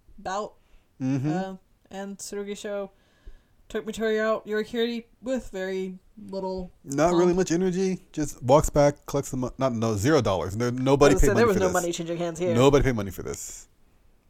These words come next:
Speaker 1: Yeah. All right, moving on up <laughs> to our Juryo visitor,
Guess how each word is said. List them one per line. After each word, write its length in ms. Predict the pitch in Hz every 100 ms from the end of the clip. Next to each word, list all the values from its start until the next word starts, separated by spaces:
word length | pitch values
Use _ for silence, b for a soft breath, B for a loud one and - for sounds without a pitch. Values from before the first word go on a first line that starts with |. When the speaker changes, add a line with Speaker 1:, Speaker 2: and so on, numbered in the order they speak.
| _ _ _ -
Speaker 1:
Yeah. 360 | - 52 82 - _ _
All 200 | - 214
right, 240 | 175 101 -
moving 240 | 240 262
on 180 | 240 208
up 200 | 190 -
<laughs> 60 | -
to 180 | - 311
our 120 | 233
Juryo 440 | 185 240 285 185 175
visitor, 460 | 175 180 220 285